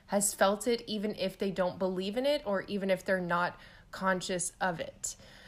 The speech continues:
So beginning to work with the moon phases is pretty much like learning the energetic roadmap of the month that allows you to tap in and best understand how to use your energy to gain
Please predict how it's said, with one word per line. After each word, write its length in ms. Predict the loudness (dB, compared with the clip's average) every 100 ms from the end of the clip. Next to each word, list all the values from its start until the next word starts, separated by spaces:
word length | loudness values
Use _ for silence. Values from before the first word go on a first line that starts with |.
| -20 -20 -2
So 560 | 6 8 8 8 4 2
beginning 460 | 0 4 2 2 -2
to 120 | -2
work 420 | 0 0 0 -2
with 200 | -4 -2
the 60 | 0
moon 280 | 0 0
phases 480 | 0 0 0 0 0
is 220 | 0 -2
pretty 260 | 0 0 2
much 260 | 2 2 4
like 220 | 2 2
learning 560 | -4 6 6 8 4 0 0
the 160 | 2
energetic 580 | 2 2 2 4 2 0
roadmap 680 | 2 4 4 4 0 0 0
of 180 | -2 2
the 100 | 2
month 320 | 4 2 0 -2
that 160 | 4
allows 540 | 4 6 6 8 6 2
you 100 | 0
to 80 | -2
tap 400 | 0 0 0 2
in 320 | 2 2 0 -2
and 260 | -2 2
best 320 | 4 2 2
understand 480 | -2 -2 -2 -2 -2
how 240 | -2 0 2
to 80 |
use 280 | 2 0 -2
your 120 | -2 0
energy 520 | 0 -2 -2 -4 -4
to 140 | -2 -4
gain 460 | -2 0 0 -2